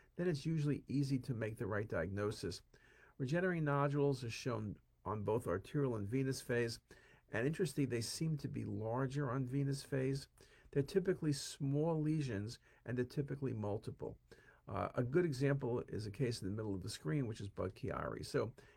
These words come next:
it's something always to consider. Um, one of the things with regenerating nodules, if you're uncertain, then M R I can be very helpful.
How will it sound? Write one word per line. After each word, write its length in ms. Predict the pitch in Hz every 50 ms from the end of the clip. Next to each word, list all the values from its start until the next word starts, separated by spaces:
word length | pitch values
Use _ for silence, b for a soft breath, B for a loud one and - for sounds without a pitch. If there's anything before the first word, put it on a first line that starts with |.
| B B
it's 160 | - 135 -
something 380 | - 170 160 160 - 151 135 - - -
always 580 | - 135 143 143 135 139 143 131 131 123 - - -
to 200 | - - 123 117 -
consider. 600 | - - 123 101 101 - - - 104 - - - - _ _ _ _ _ _ B B B B B B B B B B
Um, 320 | - 107 104 104 107 98 - -
one 220 | - 110 139 147
of 80 | 151 147
the 60 | 139
things 320 | 139 - 156 139 131 -
with 140 | - 120 117
regenerating 480 | 101 101 113 120 110 107 107 101 101 113
nodules, 600 | 120 120 123 131 135 123 123 113 110 113 - -
if 140 | 160 107
you're 140 | 113 110 98
uncertain, 540 | 95 110 - - - 139 135 131 135 120 101
then 140 | 101 98 -
M 180 | - 110 107
R 280 | 101 101 98 92 92 92
I 80 | 98 95
can 260 | - - 101 76 80
be 120 | 82 85
very 260 | 82 - 64 67 65
helpful. 480 | 98 107 76 - - - - - - -